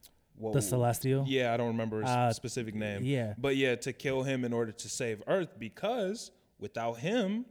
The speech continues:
Speaker 1: billions are gonna die
Speaker 2: Yeah.
Speaker 1: later down
Speaker 2: It'd
Speaker 1: the
Speaker 2: never
Speaker 1: line.
Speaker 2: be created, yeah.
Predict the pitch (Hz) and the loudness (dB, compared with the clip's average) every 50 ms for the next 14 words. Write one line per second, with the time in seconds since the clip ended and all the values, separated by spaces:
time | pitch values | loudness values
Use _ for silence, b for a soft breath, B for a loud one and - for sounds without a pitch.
0 | - _ _ _ _ _ _ _ _ _ - 87 - _ - 110 110 113 113 123 | -16 _ _ _ _ _ _ _ _ _ -20 -20 -16 _ -6 -6 -4 -4 -2 -4
1 | 120 117 117 127 117 123 123 120 113 110 131 156 185 196 202 196 175 170 180 190 | -4 -4 -4 -4 -4 -2 -2 -4 -2 -2 -2 -2 0 0 0 0 0 -2 -2 -4
2 | 190 113 113 113 113 113 113 113 123 131 127 131 123 120 120 117 117 117 113 113 | -6 -4 -2 0 0 2 2 2 2 2 2 0 0 0 0 0 0 0 0 0
3 | 113 120 151 208 226 - - - - 123 123 127 127 117 110 110 113 113 113 110 | 0 2 2 4 4 4 4 4 4 4 4 4 4 2 2 0 0 2 2 2
4 | 110 110 104 | 2 0 -2